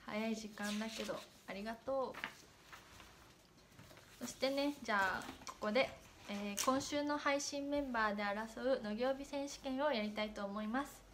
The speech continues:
えー、今週の競技はサンタクロース、ん？サンタク、サンタクロースで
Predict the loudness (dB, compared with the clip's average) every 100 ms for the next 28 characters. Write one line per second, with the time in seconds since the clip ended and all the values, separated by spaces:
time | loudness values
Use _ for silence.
0 | -20 -18 -6 -6 0 0 2 2 2 2
1 | 4 4 4 0 0 -2 -2 -2 -4 -4
2 | 0 2 2 2 -4 -4 -4 -6 -20 -20
3 | -12 -2 -2 -2 -4 -2 -2 0 0 0
4 | -2 -2 0 4 4 4 0 2